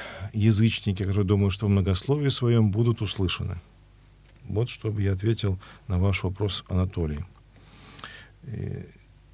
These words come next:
ещё один вопрос от раба Божия Григория. Почему в Псалтире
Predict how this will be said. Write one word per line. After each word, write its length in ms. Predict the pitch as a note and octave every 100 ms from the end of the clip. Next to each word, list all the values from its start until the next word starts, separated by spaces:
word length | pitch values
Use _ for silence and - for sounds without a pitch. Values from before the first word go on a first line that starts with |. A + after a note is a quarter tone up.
| -
ещё 420 | - G2+ - C3
один 240 | B2 G#2+ G#2
вопрос 540 | G2+ A2+ C3 C#3 - -
от 260 | F#2 - F2 - F#2
раба 360 | F2 G2 F#2 F#2
Божия 600 | G2+ B2+ A#2 A#2+ A2 G#2 - - - - - - - - - - - - - - - - - - - - - - -
Григория. 760 | - G#2 A#2 G#2+ A2 G2 F2 E2 E2 - - - - - - - - - - - - - - - - - - - - - - - - - - - - - - - - - - - - -
Почему 360 | C3+ - D3
в 40 | C#3+
Псалтире 720 | C3+ B2 - D#3+ E3+ F#2